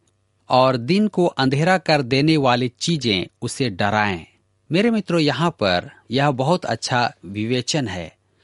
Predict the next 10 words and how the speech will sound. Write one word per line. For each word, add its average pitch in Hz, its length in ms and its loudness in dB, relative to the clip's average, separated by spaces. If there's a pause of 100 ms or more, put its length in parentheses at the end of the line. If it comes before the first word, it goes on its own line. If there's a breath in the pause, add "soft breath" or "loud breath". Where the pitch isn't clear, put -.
(220 soft breath)
भाषा 143 400 0
भी 160 160 -4
सुंदर 104 400 -2
है, 147 260 -6
परंतु 131 360 -2
यदि 151 380 0
आप 143 220 2
इसका 135 260 -6
सारांश 113 600 -6
निकालें, 98 600 -4